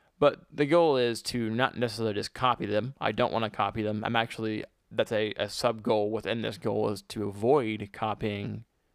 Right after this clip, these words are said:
all these big name, if you wanna call them influencers, I don't know. I'm still researching it. I don't necessarily know if I wanna become an influencer, quote unquote. I, I just don't know about that. But the, the goal is,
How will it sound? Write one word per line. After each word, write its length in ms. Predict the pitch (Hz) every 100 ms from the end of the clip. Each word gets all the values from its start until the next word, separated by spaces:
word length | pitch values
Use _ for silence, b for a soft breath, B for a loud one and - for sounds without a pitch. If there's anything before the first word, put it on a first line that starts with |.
| _ _ _
all 200 | 113 110
these 180 | 110 104
big 260 | 104 107 101
name, 380 | 104 104 101
if 80 | 104
you 60 | -
wanna 80 | 156
call 160 | 147
them 100 | 131 -
influencers, 840 | 131 - 135 131 - 135 127 123 -
I 60 | 110
don't 140 | 107
know. 360 | 107 104 107 107 b b b b b _ _ _ _ _ -
I'm 140 | 139
still 280 | - 151 143
researching 520 | 135 135 127 123 127
it. 100 | 127
I 60 | -
don't 140 | 139
necessarily 340 | 135 - 123 117
know 160 | 113
if 100 | 110
I 40 | 110
wanna 140 | 113
become 180 | 110 107
an 80 | -
influencer, 720 | 107 110 - 123 117 117 120 113
quote 240 | 120 120
unquote. 480 | 117 113 123 120 - _ _ _ _ _ _ _ -
I, 160 | 185 -
I 120 | - 110
just 200 | 113 -
don't 220 | 107 107
know 100 | 104
about 280 | 104 104 -
that. 260 | 110 -
But 180 | - -
the, 100 | 107 -
the 80 |
goal 380 | 120 175 160 139
is, 260 | 123 120